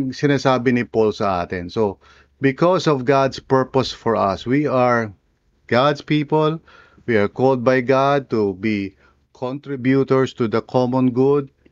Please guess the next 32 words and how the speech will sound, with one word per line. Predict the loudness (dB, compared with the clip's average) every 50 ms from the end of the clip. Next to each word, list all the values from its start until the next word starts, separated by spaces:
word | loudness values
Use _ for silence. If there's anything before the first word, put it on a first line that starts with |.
| _ _ _ _ _ _ _ _ -20 -20 _ -8
So, | -4 0 2 2
hindi | 2 2 2 2
tayo | 2 2 2 2 2 0 0
dapat | 0 0 0 0 -2 -2 -2 -4
maging | -4 -4 -4 -4 -4 -4 -2 -2
rebelde | -2 -2 0 2 2 2 2 0 0 0 0 0 0
or | 0 0 0
rebellious. | -2 -2 0 2 2 2 2 0 -2 -2 -4 -4 -8 -12 -18 -20 _ _ _ -20 -20 -20 -20 -20 _
So, | -4 -2 0 2
these | 2 2 2
are | 2
the | 2 2 2 0
two | 2 2 2 2
reasons. | 4 2 2 2 0 0 0 0
Because | 0 0 0 0 0 0 0 0
of | -2 -2 0 0
God's | 2 2 2 0 0 0
authority, | 0 0 0 0 0 2 2 2 2 0 0 0 -4 -4 -4 -8 _ _ _ _ _ _ -20 -20 _ _ -4
dapat | 0 0 0 2 0 0 2
tayo | 2 2 2 2
maging | 2 2 2 2 2 0 0
submissive | 2 0 0 2 2 2 2 2 0 0 -2 -2 -2 -2
because | -4 -4 0 0 -2 -2 0
we | 0 2 2 2
recognize | 2 2 0 0 -2 -2 -2 -2 -2 0 0 -2 -4 -6 -10 -2
God | 0 2 2 2 2 2 0 0
is | -2 -4 -4 -4 -6 -6 -8
the | -10
sovereign | -10 -6 -2 0 2 2 2 2 0 0 0 0 -2 -2 -2
ruler | 0 0 0 2 2 0 -2 -4 -6 _ _ -20 -20 -20 -20 _ _ _ -6
of | -6 -4 -4
all. | -2 0 2 2 2 0 -2 -4